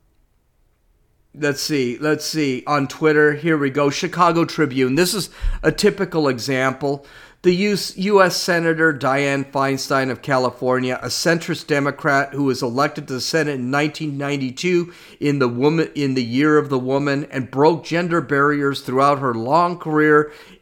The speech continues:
in local and national politics, has died.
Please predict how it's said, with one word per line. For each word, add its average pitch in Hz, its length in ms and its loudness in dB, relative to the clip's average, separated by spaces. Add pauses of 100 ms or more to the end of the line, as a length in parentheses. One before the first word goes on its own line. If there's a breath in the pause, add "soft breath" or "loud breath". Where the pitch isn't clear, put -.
(120)
in 139 240 2
local 151 400 2
and 131 100 0
national 170 480 -2
politics, 147 920 -2 (100)
has 113 420 -4
died. 127 720 0